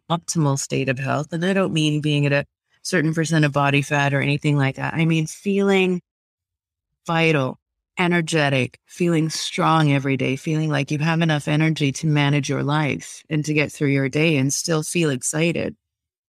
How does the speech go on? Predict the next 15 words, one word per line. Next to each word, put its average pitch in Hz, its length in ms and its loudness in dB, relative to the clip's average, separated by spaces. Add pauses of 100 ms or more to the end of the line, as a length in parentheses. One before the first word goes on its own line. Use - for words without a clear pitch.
(540)
And 151 420 4 (440)
it 202 180 0
also 214 400 2
needs 180 320 4
to 165 140 -4
include 156 440 0
the 151 140 4
ability 151 720 0 (440)
of 151 100 -4
being 175 240 2
able 190 220 2
to - 160 -2
make 170 340 -2
conscious 196 720 -2
choice 135 640 -2